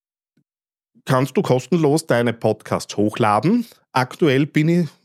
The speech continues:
wie auch in andere Folgen schon gesagt, gar nicht so kritisch zu diesen Themen mehr, weil's da einfach Änderungen in den A G Bs gegeben hat. Nichtsdestotrotz ist es ein bisschen abgespeckt gegenüber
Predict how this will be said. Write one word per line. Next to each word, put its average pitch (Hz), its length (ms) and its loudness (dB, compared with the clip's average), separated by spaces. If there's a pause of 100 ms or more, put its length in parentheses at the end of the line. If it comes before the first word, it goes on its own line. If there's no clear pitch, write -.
(140)
wie 139 280 -4
auch 127 100 2
in 123 100 0
andere 139 340 0
Folgen 135 300 0
schon 135 160 -2
gesagt, - 340 -2
gar 131 160 2
nicht 190 160 0
so 208 480 0
kritisch 208 640 -2
zu 120 140 0
diesen 110 400 -2
Themen 135 640 0
mehr, 147 400 2
weil's 135 240 -2
da 139 220 2
einfach 123 500 -2
Änderungen 131 720 2
in 120 200 0
den 120 140 0
A 104 120 0
G 98 120 -6
Bs 95 320 -4
gegeben 135 320 -2
hat. 220 240 -2 (1080)
Nichtsdestotrotz 165 800 0
ist 147 100 2
es 151 160 0
ein 131 140 0
bisschen 143 240 2
abgespeckt - 640 -4
gegenüber 135 720 0